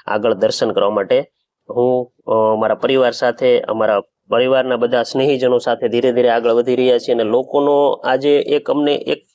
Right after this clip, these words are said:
ખુશી જોવા એ મળી કે અહીંયા ટ્રાફિક નહોતી,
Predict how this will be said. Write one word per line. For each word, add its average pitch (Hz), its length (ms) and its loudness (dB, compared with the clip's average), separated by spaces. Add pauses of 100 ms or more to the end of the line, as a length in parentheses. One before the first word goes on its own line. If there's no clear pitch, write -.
ખુશી 165 300 -2
જોવા 151 260 0
એ 175 100 0
મળી 131 260 0
કે 123 60 -20 (300)
અહીંયા 143 180 0
ટ્રાફિક 120 640 -4
નહોતી, 107 300 -4